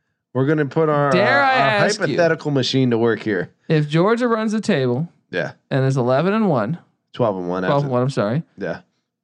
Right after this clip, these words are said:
Speaker 2: And App State is twelve, is thirteen and oh or twelve and oh, right? 'Cause they would have the
Speaker 1: I
Speaker 2: Sun
Speaker 1: think
Speaker 2: Belt
Speaker 1: thirteen and oh,
Speaker 2: Championship game.
Speaker 1: yeah.
Speaker 2: Yeah. Um,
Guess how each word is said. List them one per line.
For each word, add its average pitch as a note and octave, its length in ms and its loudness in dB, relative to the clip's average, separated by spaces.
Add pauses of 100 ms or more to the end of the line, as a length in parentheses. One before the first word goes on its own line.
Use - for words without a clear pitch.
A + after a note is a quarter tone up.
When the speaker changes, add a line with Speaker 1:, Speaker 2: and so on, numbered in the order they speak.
(140)
Speaker 2:
And C#3 140 -2
App E3 200 -2
State F#3+ 260 0
is D#3 120 -2
twelve, D#3 300 -2
is C3+ 240 0
thirteen D#3+ 320 0
and F3+ 120 2
oh D#3 160 0
or B2+ 100 2
twelve D#3 260 0
and E3 80 0
oh, B2+ 140 0
right? B2 240 0
'Cause D#3 140 -2
they C#3 100 2
would C#3 60 2
have C#3 100 2
the B2+ 180 -2 (100)
Speaker 1:
I A#2 40 -18
Speaker 2:
Sun D3 180 -2
Speaker 1:
think - 20 -2
Speaker 2:
Belt C#3 120 0
Speaker 1:
thirteen A2+ 320 0
and G2+ 100 -2
oh, G2 40 0
Speaker 2:
Championship G2+ 120 -2
game. D3 140 2 (160)
Speaker 1:
yeah. C#3 220 0 (1120)
Speaker 2:
Yeah. C#3 480 2
Um, B2 160 -2